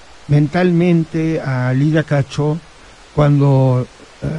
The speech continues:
la detuvieron en Cancún, Quintana Roo, y ordenaron que la trajeran a, a Puebla en auto, en un auto compacto,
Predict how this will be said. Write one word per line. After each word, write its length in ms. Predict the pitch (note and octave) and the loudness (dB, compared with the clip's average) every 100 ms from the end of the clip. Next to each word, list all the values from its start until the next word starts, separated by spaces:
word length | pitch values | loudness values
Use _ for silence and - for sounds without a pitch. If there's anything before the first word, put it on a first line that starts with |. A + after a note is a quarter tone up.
| E3+ E3 D3+ C#3+ | -8 -6 -2 0
la 140 | C#3+ C#3+ | 2 2
detuvieron 920 | C3 B2+ C#3 E3 F3 E3 D#3+ E3 - | 0 -2 -2 2 2 4 2 0 0
en 220 | B2+ A2+ A2 | -2 -2 -2
Cancún, 420 | B2 A#2+ - D#3 | -2 -2 2 0
Quintana 460 | D3 C#3+ B2+ A#2+ A#2+ | 2 -2 0 0 0
Roo, 300 | B2 D#3 E3 - - - - - | 0 0 -2 -8 -20 -20 -6 4
y 120 | C#3+ | 6
ordenaron 540 | D3+ C#3 D#3 F3+ G#3+ | 6 4 2 2 0
que 100 | G3+ | 2
la 120 | D#3+ | 0
trajeran 640 | C#3 C#3 B2+ F3+ F3+ G3 F3+ - - - - - - | 0 -2 0 2 4 2 0 -6 -14 -16 -20 -20 -10
a, 160 | D3 D#3 D3+ F3 - | -4 0 2 2 0
a 80 | C#3 | -6
Puebla 640 | - G3+ G3 F3+ E3 F3+ A#3 - - | 2 2 4 2 2 -2 -6 -8 2
en 180 | D3 | 4
auto, 640 | F#3 B3+ C#4 - G3 G#3+ - - - - | 6 4 4 2 2 0 -4 -16 -20 -2
en 120 | D3+ | 2
un 120 | F3+ | 4
auto 260 | G#3 F#3+ F#3+ | 4 2 -2
compacto, 960 | - C3+ C3 - F3 - - D#3 D#3 | 0 2 2 2 -2 -4 -6 -2 0